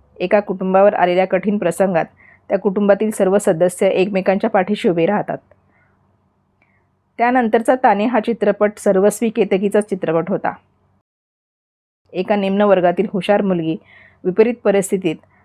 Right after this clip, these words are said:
आपले शिक्षण पूर्ण करते व कलेक्टरच्या पदापर्यंत पोहोचते. या कथानकात केतकीच्या भूमिकेला शाळकरी मुलीपासून ते कलेक्टर झालेल्या तरुणीची अशी अनेक रूपं दाखवण्याची संधी मिळाली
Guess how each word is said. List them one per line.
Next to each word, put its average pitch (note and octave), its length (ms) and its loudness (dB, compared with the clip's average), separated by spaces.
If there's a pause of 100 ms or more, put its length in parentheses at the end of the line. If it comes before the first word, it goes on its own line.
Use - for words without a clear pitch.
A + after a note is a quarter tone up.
(120)
आपले G#3+ 240 0
शिक्षण G#3 360 -4
पूर्ण F3+ 260 0
करते F3 460 -2 (460)
व G#3+ 240 4 (140)
कलेक्टरच्या A3 560 0
पदापर्यंत F3+ 500 0
पोहोचते. E3+ 640 -6 (220)
या G3 120 0
कथानकात F3+ 580 0 (520)
केतकीच्या A3+ 480 0
भूमिकेला G3 440 0
शाळकरी G3 400 0
मुलीपासून F#3+ 580 0
ते G3+ 60 0
कलेक्टर F#3 460 -2
झालेल्या F#3 280 2
तरुणीची F#3 500 -2
अशी - 280 -2
अनेक G3 320 0
रूपं F#3 220 0
दाखवण्याची F3 460 -2
संधी F3 320 -2
मिळाली D#3+ 340 -4